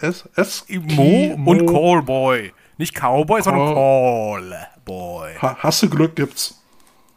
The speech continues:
Speaker 2: Alter.
Speaker 1: <laughs> Und welchen Song?
Speaker 2: Hyper, Hyper.
Speaker 1: Hyper, Hyper. Und warum?
Speaker 2: Weil für mich, jetzt kommen wir wieder auf Sume zurück, ne?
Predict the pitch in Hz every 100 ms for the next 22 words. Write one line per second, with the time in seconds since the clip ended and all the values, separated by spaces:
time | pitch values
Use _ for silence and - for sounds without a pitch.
0 | _ _ _ _ - 90 - - _ -
1 | - - - _ _ _ _ _ - -
2 | 127 - 156 - 196 - 226 202 143 170
3 | 165 156 175 226 127 139 107 107 104 71
4 | - _ _ _ _ _ _ _ _ _
5 | _ - 131 139 127 156 175 208 143 139
6 | 139 294 - _ _ _ _ _ _ -
7 | 117 123 127 139 220 - - - - 139
8 | 135 143 147 - 147 127 190 170 - 120
9 | - 123